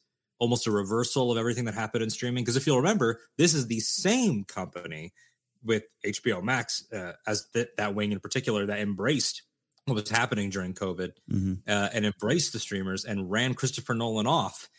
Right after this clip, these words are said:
Speaker 2: <laughs>
Speaker 1: after twenty years of partnership. And
Speaker 2: Yeah.
Speaker 1: he called, you know, he said, uh, a, a bunch of us, the, the, you know, some of the best filmmakers and actors woke up thinking they were working for the best movie studio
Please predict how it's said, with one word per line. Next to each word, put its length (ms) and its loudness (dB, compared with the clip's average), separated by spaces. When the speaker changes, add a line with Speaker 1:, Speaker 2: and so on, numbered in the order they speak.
Speaker 2:
<laughs> 140 0
Speaker 1:
after 240 2
twenty 280 0
years 260 2
of 100 -4
partnership. 640 0
And 120 0
Speaker 2:
Yeah. 140 4
Speaker 1:
he 40 -2
called, 220 2
you 80 2
know, 80 2
he 120 2
said, 360 2
uh, 220 -2
a, 320 -4
a 60 -4
bunch 280 0
of 120 2
us, 180 0
the, 240 -4
the, 160 -4
you 80 -6
know, 140 -6
some 140 0
of 60 0
the 60 -2
best 280 -2
filmmakers 400 0
and 100 -2
actors 300 -4
woke 260 -4
up 240 -2
thinking 340 6
they 120 4
were 120 2
working 320 0
for 140 -2
the 60 0
best 280 -2
movie 260 0
studio 460 -2